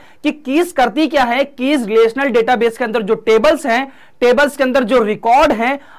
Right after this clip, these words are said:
हर एक record को एक unique record बनाने का काम keys का होता है। देखिए यहां पे लिखी है simple सी बात कि keys plays,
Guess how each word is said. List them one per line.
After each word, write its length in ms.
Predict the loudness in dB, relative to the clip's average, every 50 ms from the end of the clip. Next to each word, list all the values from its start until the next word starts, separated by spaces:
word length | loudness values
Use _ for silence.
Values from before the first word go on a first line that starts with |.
| -20 _ _ -20 -20 -14
हर 220 | -4 0 2 2 4
एक 420 | 2 0 2 2 0 2 2 0
record 520 | -2 -2 -2 -4 -2 0 2 2 2 2 0
को 100 | -2 -4
एक 100 | -4 -4 -6
unique 480 | -8 -6 -4 -2 0 2 0 0 0
record 420 | 0 -2 -2 0 0 2 2 2 0
बनाने 440 | 0 -2 -2 -2 -2 -2 -2 -2 -2
का 160 | 0 0 -2 -2
काम 400 | -2 -2 0 2 2 2 0 -2 -8 -16 -20 -20 -20 -20 -14 -8
keys 340 | -4 0 0 0 -2 -2 -8 -6
का 180 | -2 2 2 2 2 0 -4 -16 -18 -14
होता 280 | -14 -12 -6 -4 -2 0 0 -2 -4 -10 -20 -20 -20 -20 _ -20 -16 -14
है। 180 | -12 -12 -14 -16 -20 -20 -20 -20 -20 -20 -20 -20 -20 -20 -20 -20 -20 -20 -20 -20 -20 -20 -20 -20 -20 -20 -20 -20 -20 -20 -20 -20 -14 -4 -2
देखिए 320 | -2 0 0 -4 -10 -10 -16 -20 -20 -20 -20 -20 -20 -20 -20 -20 -20 -16 -10
यहां 260 | -4 -2 0 2 2 2
पे 100 | 2 0
लिखी 220 | 0 0 0 0
है 100 | -2 -2
simple 320 | 0 -2 -2 0 2 0 0
सी 100 | 0 0
बात 320 | 2 2 4 2 2 0 -6 -20 -20 -20 -20 -20 -20 -20 -20 -14 -6
कि 80 | -6 -6 -6 -6 -8 -4
keys 340 | -2 0 0 0 0 -2 -4 -2
plays, 580 | 0 4 4 6 6 4 4 0 -4 -12 -20